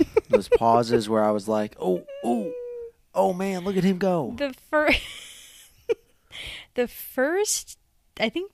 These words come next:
Speaker 1: two, if not three podcasts, I did literally zero editing. The only editing I
Speaker 2: Combined, convert to P-,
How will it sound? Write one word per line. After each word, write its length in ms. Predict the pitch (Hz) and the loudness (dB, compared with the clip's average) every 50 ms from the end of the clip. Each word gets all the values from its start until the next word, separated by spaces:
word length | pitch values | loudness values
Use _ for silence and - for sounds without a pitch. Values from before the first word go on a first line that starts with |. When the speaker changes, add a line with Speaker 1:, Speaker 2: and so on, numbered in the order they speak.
| _ - | _ -12
Speaker 1:
two, 540 | - - - 277 262 262 254 247 247 240 220 | -12 -6 -2 -2 0 0 0 0 0 0 0
if 120 | 226 - | -2 -2
not 300 | 214 220 220 214 - - | -2 -4 -4 -4 -4 -8
three 360 | - - 202 190 202 214 214 220 | -10 -14 -12 -8 -8 -8 -8 -6
podcasts, 520 | - 196 170 175 180 - 240 233 233 - - | -2 0 0 0 0 0 0 0 0 -2 -2
I 140 | - 214 220 | -2 0 2
did 160 | 226 220 190 | 0 0 -2
literally 560 | 202 226 226 226 220 233 254 285 302 302 269 - 214 196 - - - 233 240 247 | -2 -6 -4 -2 0 0 2 2 0 -2 -4 -8 -12 -16 -14 -14 -14 -8 -6 -4
zero 320 | 214 202 233 226 214 214 190 | -2 0 2 2 4 4 2
editing. 440 | 180 180 170 175 165 160 165 160 - - - - - - - - _ | 0 0 -2 -4 -6 -6 -8 -10 -12 -16 -20 -20 -20 -20 -20 -18 _
The 160 | - 247 233 | -2 -2 -2
only 340 | - - 226 247 269 302 294 | 0 0 0 0 0 2 2
editing 380 | 277 269 285 294 269 285 269 262 | 2 2 2 0 -2 -2 -2 0
I 100 | 247 233 | 0 0
Speaker 2:
Combined, 680 | 214 185 - - 98 - - 208 - 113 113 117 113 - _ _ _ _ _ _ | 0 0 0 2 2 2 2 0 0 -2 -2 -6 -8 -10 _ _ _ _ _ _
convert 440 | - - 104 92 87 104 107 110 - | -6 -4 -4 0 2 2 2 2 0
to 80 | 110 95 | -2 -8
P-, 340 | - - 113 107 113 139 | -4 -4 -2 -2 -2 -4